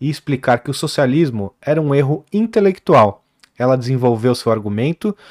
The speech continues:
utilizando quatro enunciados. Dois podem ser considerados estáticos e os outros dois podem ser considerados dinâmicos. Em primeiro lugar, a escola austríaca afirma, como já dito,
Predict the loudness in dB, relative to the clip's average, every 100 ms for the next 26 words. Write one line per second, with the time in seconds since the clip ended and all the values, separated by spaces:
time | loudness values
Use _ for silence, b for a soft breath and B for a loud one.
0 | b -12 -6 -2 0 0 -2 -2 2 2
1 | 2 -2 -2 -4 0 0 0 -4 -18 -20
2 | b b b 2 4 4 2 0 0 -2
3 | -6 -6 -8 -8 -8 -6 -6 -10 -20 _
4 | _ _ -8 -8 0 0 0 -6 -8 -8
5 | b b b 0 2 2 2 0 0 2
6 | 2 2 0 0 -2 -2 -2 -4 -6 0
7 | 2 2 0 -10 -4 0 2 0 -2 -10
8 | -16 -18 _ B -4 0 4 4 4 4
9 | 4 4 b b -6 -6 0 4 4 4
10 | 2 0 0 2 -2 -2 -4 -4 -10 -14
11 | _ _ 0 2 4 2 0 -4 -4 -12